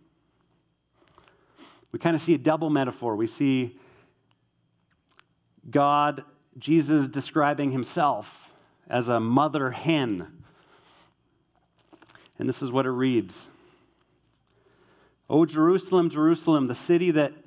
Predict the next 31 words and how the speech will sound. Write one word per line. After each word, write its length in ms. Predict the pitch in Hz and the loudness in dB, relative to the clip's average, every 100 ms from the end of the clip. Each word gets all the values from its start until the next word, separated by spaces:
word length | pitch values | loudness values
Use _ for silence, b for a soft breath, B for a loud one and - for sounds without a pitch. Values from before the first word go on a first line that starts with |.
| b b | b b
kills 240 | - 170 165 | -2 0 0
the 80 | |
prophets 560 | 170 165 156 156 165 - | -2 0 0 -2 -8 -6
and 80 | 143 | -8
stones 560 | - 175 165 170 165 | -2 2 4 4 2
God's 380 | 143 151 151 131 | 0 0 0 0
messengers, 500 | 151 143 139 120 110 | -4 -2 -6 -8 -8
how 300 | 123 156 160 | -2 -2 0
often 420 | 147 160 175 - 165 | 0 0 0 -2 -2
I 100 | 151 | 0
have 100 | 135 | 0
wanted 320 | 143 151 139 | 0 0 -2
to 80 | 120 | -2
gather 440 | 135 139 147 160 | 2 2 2 -2
your 140 | 160 | -4
children 400 | 156 147 143 139 | -4 -4 -4 -2
together 400 | 127 120 131 135 | -4 0 0 0
as 140 | 127 117 | -2 -4
a 40 | |
hen 260 | 110 131 135 | -4 -4 -4
protects 420 | 123 - 127 - | -6 -8 -10 -8
her 100 | 127 | -14
chicks 460 | - 139 - - - B B B - | -10 -10 -10 -16 -20 B B B -6
beneath 260 | 117 123 131 | -2 -2 -2
her 100 | 113 | 0
wings, 460 | 110 107 104 - b b b b b | 0 0 -2 -6 b b b b b
but 140 | 104 117 | -12 -6
you 400 | 117 135 147 147 | 0 4 4 2
wouldn't 380 | 127 127 120 | 0 0 -2
let 320 | 101 101 107 95 | -2 0 -2 -4
me." 280 | 87 - | -16 -18